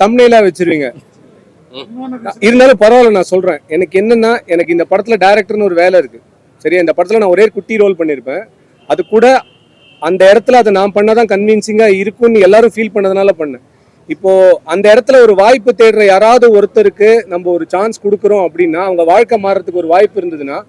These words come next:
Speaker 1: அதை நான் ஏன் பண்ணக்கூடாதுன்னு நினைப்பேன். நான் அந்த மாதிரி ஒருத்தன் தான். So, அதனால எனக்கு இதுல தான் நடிக்கணும். லக்கி மேன்லயே நான் ஒரு சீன் நடிச்சேன்னா, அதுக்கு யோகி பாபு தான், "நீ தான் நடிக்கணும்" அப்படின்னு சொல்லி நான் கம்பல் பண்ணாரு.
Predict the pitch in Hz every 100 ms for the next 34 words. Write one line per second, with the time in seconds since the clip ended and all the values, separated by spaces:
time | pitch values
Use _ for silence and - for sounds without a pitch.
0 | _ _ 143 165 175 208 196 196 208 185
1 | 180 180 160 143 143 165 185 202 185 -
2 | 143 123 _ _ _ _ - 202 185 175
3 | 233 240 226 208 202 190 180 202 214 240
4 | 208 202 214 202 - - - 147 151 233
5 | 226 226 247 214 185 175 220 202 175 202
6 | 196 180 202 208 196 185 214 196 214 208
7 | 185 196 196 165 185 185 175 214 190 165
8 | 165 196 165